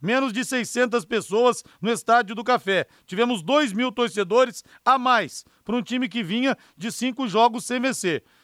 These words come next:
Tendo um bom resultado, é, contra o C R B, não perdendo o jogo, nós vamos ter uma grande festa, sim, no Estádio do Café, na, na próxima quarta-feira, dia vinte e cinco. Anote, quarta-feira, dia vinte e cinco, às sete da noite,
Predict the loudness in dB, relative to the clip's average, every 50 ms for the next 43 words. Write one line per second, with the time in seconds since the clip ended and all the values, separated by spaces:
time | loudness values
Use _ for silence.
0 | _ _ _ 0 0 0 2 0 -2 -2 2 4 4 4 4 2 -2 -4 -4 -2
1 | _ 4 4 4 4 2 -4 -12 -14 _ _ _ _ _ _ 2 4 4 4 2
2 | 2 0 -2 0 0 -2 -4 -4 -2 -2 0 0 0 0 -2 0 0 2 2 2
3 | 0 0 2 0 0 0 2 2 0 0 0 -2 -2 2 4 4 4 4 2 -12
4 | _ _ _ _ _ 0 0 0 2 2 0 0 0 0 2 4 4 4 2 0
5 | -4 -4 -4 -4 0 2 4 4 4 2 0 -4 -2 -2 -2 -2 -4 -4 -8 _
6 | _ 0 0 0 0 2 4 4 4 4 2 -4 -6 0 0 0 0 2 2 4
7 | 4 4 2 0 _ _ _ 0 2 4 6 6 6 4 2 2 4 2 2 2
8 | 4 0 0 2 2 2 2 2 -2 0 2 2 2 2 2 -2 -10 _ _ 2
9 | 2 2 2 2 -2 -4 -2 -4 -6 -4 -4 -6 -6 2 4 4 4 4 4 4
10 | 4 6 4 4 2 _ -14 -16 -16 -16 _ _ _ _ _ 4 4 4 4 2
11 | 0 0 0 2 0 2 2 4 2 2 0 0 0 -2 -2 -4 -4 0 0 0
12 | -2 -2 -6 -8 -8 -8 -6 _ 2 2 2 2 -2 0 4 4 4 4 2 -2
13 | -2 2 2 2 4 4 2 0 0 -2 -4 -6 -6